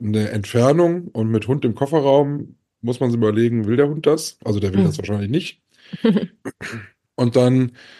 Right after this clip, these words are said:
Speaker 1: auf der anderen Seite wäre aber auch irgendwie auch so in den Süden, um ein bisschen Wärme zu kriegen, aber eigentlich auch nicht schlecht, was jetzt auch ein bisschen kürzer wäre, wenn man jetzt so in die Toskana fährt.
Speaker 2: Ans Meer mit dem Hund.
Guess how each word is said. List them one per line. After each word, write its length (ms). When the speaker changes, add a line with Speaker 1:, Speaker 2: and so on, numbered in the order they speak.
Speaker 1:
auf 120
der 100
anderen 180
Seite 380
wäre 260
aber 180
auch 140
irgendwie 280
auch 240
so 640
in 120
den 180
Süden, 640
um 420
ein 20
bisschen 360
Wärme 360
zu 160
kriegen, 440
aber 280
eigentlich 440
auch 120
nicht 180
schlecht, 580
was 260
jetzt 240
auch 340
ein 120
bisschen 320
kürzer 480
wäre, 240
wenn 100
man 160
jetzt 180
so 100
in 80
die 80
Toskana 480
fährt. 340
Speaker 2:
Ans 260
Meer 260
mit 140
dem 160
Hund. 400